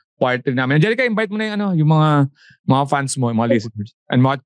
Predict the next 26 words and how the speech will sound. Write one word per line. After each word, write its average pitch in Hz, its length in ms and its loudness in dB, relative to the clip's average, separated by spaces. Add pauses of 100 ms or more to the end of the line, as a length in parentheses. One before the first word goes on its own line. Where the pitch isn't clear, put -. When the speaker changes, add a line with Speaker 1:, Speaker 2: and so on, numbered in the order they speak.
Speaker 1:
nanono-, 135 400 -4
napapanood 135 380 -2
tayo 135 120 0
sa 131 100 -2
video. 117 360 0 (1120)
Speaker 2:
Yes. 269 500 2 (180)
Um, 196 420 -2 (300)
hello, 240 340 2
guys. 233 460 0
I'm 262 160 -2
Angelica 220 520 -4
Hart, 226 260 -6
and 220 200 -4 (380)
I'll 277 200 0
be 302 160 2
playing 285 720 0
Christine 254 680 -4
here 262 260 2
sa 302 200 -2
Bisyo. 226 380 -2
And 226 220 -2
I'm 269 240 2
inviting 277 720 0
everyone 233 720 -2 (360)
to 330 120 2
watch 269 540 0